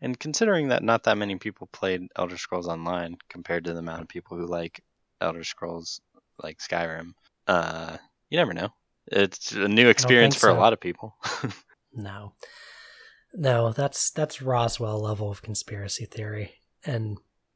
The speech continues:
Speaker 2: more importantly, you would not want that game. Those maps are such, like, shallow versions of the actual world that you had played in. We walked around Morrowind. It,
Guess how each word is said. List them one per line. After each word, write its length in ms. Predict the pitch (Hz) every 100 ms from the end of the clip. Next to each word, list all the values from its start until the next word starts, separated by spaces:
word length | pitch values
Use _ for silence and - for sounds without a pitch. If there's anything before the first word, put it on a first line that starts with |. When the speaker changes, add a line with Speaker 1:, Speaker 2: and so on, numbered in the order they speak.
| _
Speaker 2:
more 180 | 156 135
importantly, 720 | 123 - 117 110 104 104 101 _ _ _ _ _ _ _ _
you 180 | 143 127
would 160 | 123 131
not 240 | 131 131
want 220 | 117 113
that 180 | 107 101
game. 340 | 113 101 117 - _ _ _
Those 200 | 127 117
maps 400 | 120 123 123 -
are 120 | 127
such, 420 | 117 - 117 - - _ _ _
like, 180 | 131 113
shallow 640 | - - - 110 110 113 110
versions 800 | 104 104 110 107 110 110 107 -
of 180 | 131 107
the 120 | 120
actual 520 | 110 107 - 120 107 98
world 320 | 104 104 104
that 80 | 120
you 140 | 107 101
had 160 | -
played 320 | - 107 104
in. 240 | 113 120 120 _ _ _ _ -
We 100 | 208
walked 340 | 190 107 -
around 300 | 104 95 98
Morrowind. 460 | 101 98 101 110 123 _ _ _
It, 140 | -